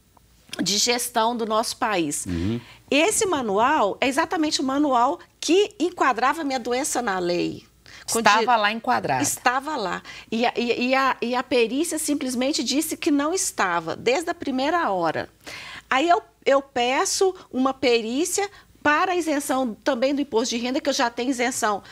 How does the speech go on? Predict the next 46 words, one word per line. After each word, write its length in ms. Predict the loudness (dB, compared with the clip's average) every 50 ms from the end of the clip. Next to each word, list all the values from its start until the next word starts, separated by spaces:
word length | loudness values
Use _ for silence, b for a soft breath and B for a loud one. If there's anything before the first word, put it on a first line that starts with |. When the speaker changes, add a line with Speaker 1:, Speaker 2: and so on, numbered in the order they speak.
| B B B B
Speaker 1:
já 140 | -4 -4
tenho 240 | 0 0 0 -2 -2
vaga 320 | -2 0 0 0 0 -2 -6
para 160 | -4 -6 -2
deficiente 800 | -2 -2 -4 -4 -8 -8 -6 -6 -4 -2 -2 -2 -2 -4 -6 -4
pelo 280 | -2 -2 0 0 0
município, 840 | -2 -4 -4 -4 -6 -6 -8 -4 -2 0 0 0 0 0 -2 -2 -2 B B B B B
já 240 | -4 -2 0 0 0
tenho 360 | -2 -4 -4 -4 -4 -4 -4
também, 580 | -4 -2 -2 -2 0 0 0 0 2 0 -2 -4 B B B B B _
é, 800 | 0 2 2 2 2 2 4 4 4 4 4 6 4 4 2 -2 -4
o 120 | -4 -2
laudo 360 | 0 2 2 2 2 0 -4
para 160 | -4 -4 -4 -4
carro 260 | -2 0 -2 0 0
adaptado, 580 | -2 -4 -4 -6 -6 -4 _ 0 0 2 0 -2
porque 160 | -4 -4 -2
agora 260 | -2 0 0 0 0
eu 40 | 0
tenho 180 | -2 -2 -2 -2
que 60 | -4
dirigir 380 | -6 -6 -4 -2 -2 -2 -2
Speaker 3:
É. 40 | -2
Speaker 1:
só 160 | -2 -2 -2
com 200 | -2 -2 -4 -4
o 20 | -2
lado 240 | 0 -2 -2 -4 -6
esquerdo, 560 | -10 -8 -6 -2 -2 0 0 0 0 0 -2
Speaker 2:
Uhum. 80 | -2 B B B B B B B B B B B -2
Speaker 1:
e 40 |
não 200 | 0 2 2 0
tenho 180 | 0 0 0 0
mais 260 | 2 0 0 0 -4
carro, 300 | -4 -2 0 0 2 0
eu 40 | 0
vendi 300 | 0 -2 -2 -2 -4 -6
carro, 460 | -6 _ -2 0 0 0 -2 -4 -6
vendi, 440 | -4 -2 -2 -2 -2 -4 -4 -6 -8
cancelei 500 | -8 _ -4 -2 0 0 0 0 0 0
a 20 |
formatura 540 | -2 -2 -2 0 0 0 -2 -2 -2 -2 0
da 100 | 0 -2
minha 200 | -2 -2 -2 -2 -2
filha 200 | -4 -4 -2 -2
de 120 | -2 -2
medicina, 880 | -2 -2 -2 -2 -4 -10 -10 -8 -6 -4 -4 -2 0 0 0 -2 -2